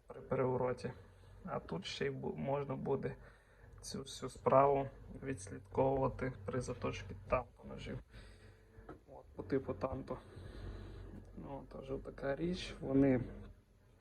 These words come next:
повторюсь, нам пот-, попадають не дуже часто. Один або два на рік трапляється, а, а ще й на, а ще й такі, щоб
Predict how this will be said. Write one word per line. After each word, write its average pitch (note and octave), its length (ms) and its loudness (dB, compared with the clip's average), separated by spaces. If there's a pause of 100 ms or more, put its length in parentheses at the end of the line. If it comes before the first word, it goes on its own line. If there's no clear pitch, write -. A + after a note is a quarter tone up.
(680)
повторюсь, B2+ 400 6
нам A#2+ 280 6
пот-, A#2 220 4 (180)
попадають B2+ 640 8
не B2+ 160 6
дуже B2+ 360 2
часто. - 560 0 (800)
Один A#2+ 280 6
або A2+ 200 2
два A#2 220 8
на A2+ 160 6
рік C3+ 180 4
трапляється, - 880 -2
а, B2+ 400 -6 (180)
а B2 120 -4
ще - 260 -4
й - 20 0
на, A#2+ 340 0 (280)
а - 40 -8
ще - 180 -12
й C3 40 -8
такі, B2 300 -6
щоб - 200 -2